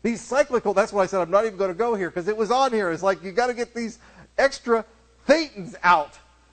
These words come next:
So not only do you have to worry about engrams, you gotta worry about thetans too.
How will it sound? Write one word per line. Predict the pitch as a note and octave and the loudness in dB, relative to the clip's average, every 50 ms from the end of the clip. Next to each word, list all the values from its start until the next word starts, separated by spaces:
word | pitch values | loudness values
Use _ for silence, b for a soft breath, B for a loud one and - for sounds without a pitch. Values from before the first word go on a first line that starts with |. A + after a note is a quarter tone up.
| _ _ _ _ _ _ _ _ | _ _ _ _ _ _ _ _
So | - B3 | -2 2
not | C4 C#4 D4 | 4 4 4
only | C#4+ C4+ | 4 4
do | B3+ | 2
you | B3+ | 0
have | C4 B3 | -2 -2
to | - B3+ | -2 -4
worry | C4 C4 | -4 0
about | B3 B3 A3+ A3 | 2 2 0 0
engrams, | B3 D4+ D#4 C#4 C#4 C4 | -2 -6 -6 -6 -6 -6
you | B3+ C4 | -2 0
gotta | C#4+ C#4+ D4+ | 0 0 0
worry | D4 D#4 D#4 | -2 -4 -2
about | D4 D4 D4 C#4+ - - | -2 -2 -2 -2 -4 -4
thetans | - F4+ F#4+ F#4 E4+ B3+ A#3+ G#3 D#3 - | -2 -2 -2 -4 -6 -10 -16 -16 -16 -6
too. | - D#4 F4 F#4 F4 C4+ F3 G2 | -4 -2 -2 -2 -2 -4 -6 -8